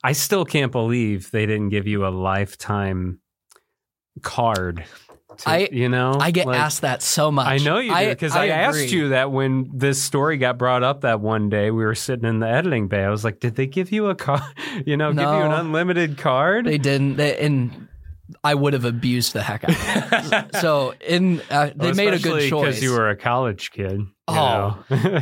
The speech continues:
Speaker 1: <laughs>
Speaker 2: I, yeah, I, I had so much more Taco Bell after this happened. Uh, and I've been asked the same ten questions for six years.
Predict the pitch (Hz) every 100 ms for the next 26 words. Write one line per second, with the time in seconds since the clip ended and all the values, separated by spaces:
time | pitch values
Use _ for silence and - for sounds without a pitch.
0 | - - 170 165 165 131 139 - 160 160
1 | - 165 190 180 135 120 131 - - -
2 | 196 185 175 170 156 - 147 147 131 123
3 | - 127 117 - 120 107 - - 107 131
4 | - - - _ - - 139 127 - -
5 | - 165 165 185 185 185 147 147 - -
6 | 139 139 131 117 135 120 120 113 117 110
7 | 110 - 110 - 123 123 143